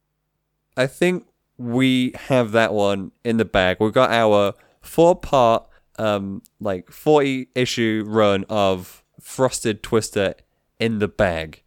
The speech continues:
Thank you all so much for listening to us, uh, discuss haircuts for twenty minutes. Um,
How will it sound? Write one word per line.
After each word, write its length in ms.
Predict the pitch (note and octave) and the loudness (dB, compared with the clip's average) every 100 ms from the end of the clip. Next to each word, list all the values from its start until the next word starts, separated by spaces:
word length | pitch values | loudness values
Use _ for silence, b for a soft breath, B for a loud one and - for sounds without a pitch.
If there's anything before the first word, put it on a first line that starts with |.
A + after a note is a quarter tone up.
| _ _ _ | _ _ _
Thank 380 | - B2+ D#3 | -4 -4 0
you 120 | F#3 C#3 | 2 4
all 220 | G#2 G2+ | 4 2
so 280 | - C3+ B2+ | 0 2 2
much 140 | A#2+ | 0
for 120 | - | -2
listening 440 | A2 B2 - G2+ F#2+ | 0 -2 -2 -6 -4
to 180 | A2 G2+ | -2 -2
us, 280 | F#2+ - - _ _ _ | -2 -6 -12 _ _ _
uh, 220 | G2+ F#2+ | -2 -2
discuss 480 | F#2 A2+ - C3 - | -2 -6 -2 -2 -2
haircuts 960 | D3 D3+ F3 - _ _ - G#3 - - | 0 0 0 -4 _ _ -2 -2 -2 -10
for 80 | - | -8
twenty 240 | C#4 C4 | -4 -2
minutes. 380 | C4 A#3+ - - B B B | -2 -4 -6 -14 B B B
Um, 500 | C#3+ C3+ B2+ B2 C3+ | 0 2 2 -2 -6